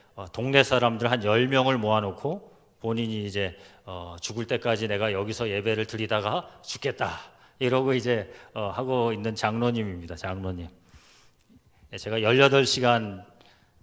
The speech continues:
그 버스를 타고 가서 방문한 지역입니다. 그곳에서 이제 만난,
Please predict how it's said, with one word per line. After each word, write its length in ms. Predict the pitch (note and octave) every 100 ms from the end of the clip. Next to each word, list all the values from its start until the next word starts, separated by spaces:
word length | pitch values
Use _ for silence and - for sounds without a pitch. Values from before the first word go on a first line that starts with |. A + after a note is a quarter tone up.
| _ _
그 180 | - G#2
버스를 480 | - D3 - C#3+ C3+
타고 240 | - B2+
가서 260 | A2+ G#2+ G#2
방문한 920 | A2 A#2 B2 A#2+ G#2+ G2+ F2+ F#2 A2+
지역입니다. 720 | - A#2 A#2 G#2 F#2 E2+ D#2+ - - _ _ _ _ _ _ B2
그곳에서 580 | - A2 A2+ A2+ G2+ G#2+
이제 340 | G2+ F#2+ G2 G#2+
만난, 500 | G2 G#2+ A2 G2+ F2